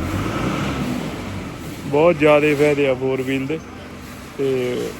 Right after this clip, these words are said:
ਫੋਰ ਵੀਲ ਦੇ ਇੱਕ ਬਾਹੀ ਸੌਖੀ ਹੋ ਜਾਂਦੀ ਆ, ਖੱਤੇ 'ਚੋਂ ਟਰਾਲੀ ਲਿਆਉਣੀ ਸੌਖੀ ਹੋ ਜਾਂਦੀ ਆ। ਤੁਸੀਂ ਕੋਈ ਵੀ ਕੰਮ ਕਰਨਾ, ਸਾਰੇ ਫੋਰ ਵੀਲ ਨਾਲ ਸੌਖੀ ਸੌਖੇ।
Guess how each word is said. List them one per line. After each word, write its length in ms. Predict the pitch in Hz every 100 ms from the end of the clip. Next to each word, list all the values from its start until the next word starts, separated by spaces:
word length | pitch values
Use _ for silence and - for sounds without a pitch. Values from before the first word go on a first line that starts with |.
| - - - - - - -
ਫੋਰ 200 | 156 156
ਵੀਲ 220 | 160 165
ਦੇ 120 | 160
ਇੱਕ 140 | 156 160
ਬਾਹੀ 320 | 143 139 147
ਸੌਖੀ 360 | 147 156 - 156
ਹੋ 100 | 151
ਜਾਂਦੀ 340 | 151 151 151
ਆ, 220 | 151 151 147
ਖੱਤੇ 360 | 156 147 156
'ਚੋਂ 120 | 151
ਟਰਾਲੀ 400 | 143 151 147 151
ਲਿਆਉਣੀ 300 | 156 170 160 143
ਸੌਖੀ 340 | 147 127 147
ਹੋ 100 | 147
ਜਾਂਦੀ 340 | 147 147 147 147
ਆ। 200 | 147 143 - - - - - - -
ਤੁਸੀਂ 240 | 147 165
ਕੋਈ 300 | 160 170 208
ਵੀ 140 | 214 214
ਕੰਮ 280 | 190 180 170
ਕਰਨਾ, 360 | 170 165 190
ਸਾਰੇ 500 | 175 202 247 247 247
ਫੋਰ 240 | 202 196 180
ਵੀਲ 160 | 185
ਨਾਲ 160 | 180 175
ਸੌਖੀ 360 | 165 147 - 143
ਸੌਖੇ। 360 | 135 120 120